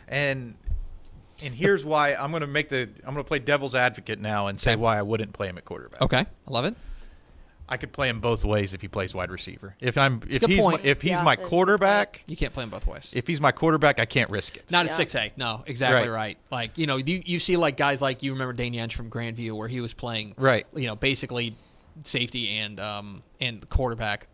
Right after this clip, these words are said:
Speaker 2: At six A, that's not gonna play, especially in
Speaker 1: No.
Speaker 2: a, in a rough and tumble district like District twelve. Um, t-, uh, so, yeah, but I, I don't know. That, that's fair. I would put him at quarterback. Now, what, do you think he lands a safety in, in, at the next level?
Speaker 1: I do,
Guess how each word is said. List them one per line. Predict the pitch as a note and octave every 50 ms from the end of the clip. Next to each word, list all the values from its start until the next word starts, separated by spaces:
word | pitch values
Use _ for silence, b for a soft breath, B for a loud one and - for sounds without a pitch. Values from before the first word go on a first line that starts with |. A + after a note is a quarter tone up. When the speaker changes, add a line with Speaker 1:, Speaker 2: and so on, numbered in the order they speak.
| - - B2
Speaker 2:
At | - -
six | - - F#3 - -
A, | C#3
that's | B2+ B2 -
not | C3+ A#2
gonna | - - A2+
play, | - B2 A2+ G#2+ G#2+
especially | - - B2+ A2+ - B2 A2
in | A2
Speaker 1:
No. | G#2+ F#2
Speaker 2:
a, |
in | B2 A#2
a | G#2 G2+
rough | A#2 B2+ A#2+ A2+ B2+
and | A#2+
tumble | - B2+ G#2+ G#2+
district | A#2 A2+ G#2+ - -
like | A2+ G#2+ -
District | A2+ - - - -
twelve. | - A#2 A2+ G#2+ G#2+ - - B B B B B B B _
Um, | - B2 A#2+ A2+ G#2+ G#2+ G#2+ - - C#3
t-, | - D#3 - - -
uh, | A#2 A2 G#2+ G2 -
so, | - - F#3+ E3+ D#3 D3+ D3 C#3 C3+ B2+ B B B B B B B B B B B B B
yeah, | D#3+ F3 G#3 G3 F#3
but | E3+ E3 D#3+
I, | F3 F3 E3 - - -
I | D#3 C#3+
don't | C#3 B2
know. | G2 F#2 - - - - - -
That, | D#3+ F3+ D#3+ F#3+
that's | G3 G3+ - -
fair. | - - A#3+ A3+ A3+ A3+ G#3+ - - - - -
I | D3+
would | D#3+ D3+
put | D#3 D3
him | B2+
at | A2 -
quarterback. | - - - - - B2
Now, | C3+ D#3 D#3 D3+
what, | C#3+ D#3 D3 F3+ F3+ -
do | D3+ C#3+
you | D3+
think | D3+ E3+ D#3
he | D3+
lands | D3+ D#3 C#3+ C3+
a | C3+
safety | - D#3 D3 C#3 - D3 C#3+ B2+
in, | B2 C3 C3 B2 -
in, | C#3 C3 B2+ - -
at | B2+ -
the | C3+
next | C3+ D3 -
level? | G3+ G#3+ C#4 D4 B B B B B B B B B B -
Speaker 1:
I | D#3 F#3+
do, | F3 C#3+ C#3 B2+ A2+ G2+